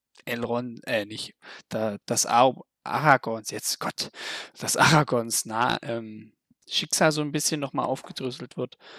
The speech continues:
Ähm, und ich find auch Arwen, äh, nicht, oh Gott, ja, jetzt hab ich's aber echt mit den Namen. Äh,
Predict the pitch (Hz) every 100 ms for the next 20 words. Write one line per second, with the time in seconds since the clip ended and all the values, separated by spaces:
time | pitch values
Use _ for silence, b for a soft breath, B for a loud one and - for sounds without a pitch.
0 | B B B _ 117 110 110 113 110 -
1 | _ _ _ _ - _ 147 151 - -
2 | - 139 - 117 123 120 - 120 127 127
3 | 127 - 120 110 110 - - - - -
4 | - - - 127 110 - - 143 - 110
5 | 139 - 117 139 113 107 117 B B B
6 | B - 117 113